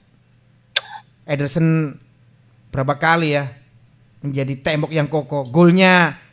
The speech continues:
K D B. Nilai sepuluh. Nilai sepuluh. Ini calon pemain terbaik nanti final Liga Champions ya, pilihan Cindy Gibol. Cara dia mengeksekusi tendangan di luar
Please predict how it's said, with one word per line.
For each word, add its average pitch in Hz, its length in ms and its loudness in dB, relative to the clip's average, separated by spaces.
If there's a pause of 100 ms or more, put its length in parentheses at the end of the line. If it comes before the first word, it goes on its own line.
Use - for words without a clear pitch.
K 190 160 6
D 190 160 6
B. 190 60 2 (1900)
Nilai 160 240 0
sepuluh. 165 480 0 (640)
Nilai 185 400 2
sepuluh. 160 400 0 (1400)
Ini 165 80 -8
calon 175 240 0
pemain 175 240 4
terbaik 170 400 4
nanti 170 240 0
final 175 240 2
Liga 165 160 2
Champions 170 400 2
ya, 147 80 -2
pilihan 165 320 0
Cindy 160 240 0
Gibol. 147 400 0 (240)
Cara 180 240 0
dia 170 160 2
mengeksekusi 180 880 0 (240)
tendangan 170 400 0
di 170 80 2
luar 170 560 4